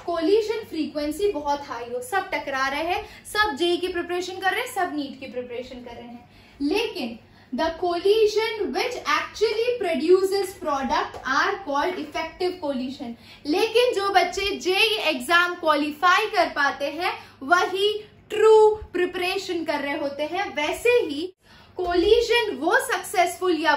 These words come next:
वो effective होता है जो reacting species colloid होने के बाद product में convert हो जाती है। तो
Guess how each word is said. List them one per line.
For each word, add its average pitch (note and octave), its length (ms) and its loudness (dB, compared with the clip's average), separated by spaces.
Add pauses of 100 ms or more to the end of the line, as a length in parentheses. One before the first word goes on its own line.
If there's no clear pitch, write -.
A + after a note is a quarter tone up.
वो D#4+ 200 2
effective E4 580 0
होता C4+ 300 -4
है C#4 300 0 (360)
जो D4 240 6 (120)
reacting E4 540 2
species D4+ 560 -4 (120)
colloid D#4+ 540 2
होने C4 240 -4
के C4 140 -4
बाद C4 240 0 (120)
product C4+ 500 0
में G#4 100 0
convert F#4+ 440 0
हो F#4+ 60 -2
जाती F4+ 340 2
है। G4+ 160 2 (260)
तो F4+ 80 -4